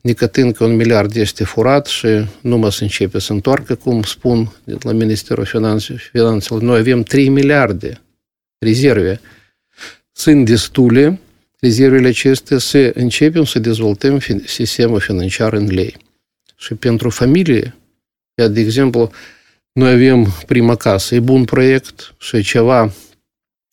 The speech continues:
se dă de la buget, dar totuși șapte, opt, nouă procente sunt multe. Trebuie să fie micșorate ratele acestea la trei jumătate, patru procente, tineretul să aibă posibilitatea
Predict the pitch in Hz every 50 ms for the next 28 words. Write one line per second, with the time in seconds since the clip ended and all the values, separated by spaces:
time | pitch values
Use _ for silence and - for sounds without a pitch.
0 | - - - - 120 123 123 110 113 107 110 107 101 113 113 110 - 151 151 156
1 | - - 117 - 113 110 - - 139 135 - 135 113 - - - _ _ _ _
2 | _ _ _ _ _ _ _ _ - - - 135 139 135 - - 120 117 117 127
3 | 135 123 - - - - - 104 120 127 127 117 - 104 101 - - 127 123 131
4 | - 117 107 - - - 117 110 110 - - - 123 113 104 92 90 - 82 -
5 | - 117 123 127 120 113 - - - - 120 110 104 110 104 - - 120 120 110
6 | 104 - - 107 107 104 - - 101 98 92 - - 127 113 - - 110 104 104
7 | - 113 107 107 104 101 98 104 92 - 139 135 131 - 117 - - 95 95 -
8 | 101 - - 101 - - 117 123 139 139 135 120 - - 104 101 104 113 131 139
9 | - 127 - - 131 131 135 135 131 - 139 - - 143 123 127 123 123 - -
10 | 151 151 151 - 151